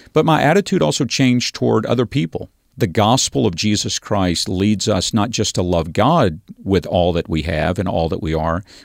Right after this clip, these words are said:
but to love our neighbor as ourself. And I realized that the law of Christ is to love one another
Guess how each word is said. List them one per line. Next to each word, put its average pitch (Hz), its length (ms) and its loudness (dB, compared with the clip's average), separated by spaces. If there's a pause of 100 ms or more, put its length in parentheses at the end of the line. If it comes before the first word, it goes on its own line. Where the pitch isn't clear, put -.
but 101 140 0
to - 100 -2
love 98 380 2
our 113 140 2
neighbor 90 440 0
as 78 160 -2
ourself. - 600 -4 (520)
And 120 140 4
I 110 60 4
realized 98 960 2
that 87 440 0 (340)
the 110 140 0
law 95 520 2
of - 180 -2
Christ 87 720 0
is 95 400 2
to 90 280 2
love 98 440 2
one 95 260 2
another 85 540 -2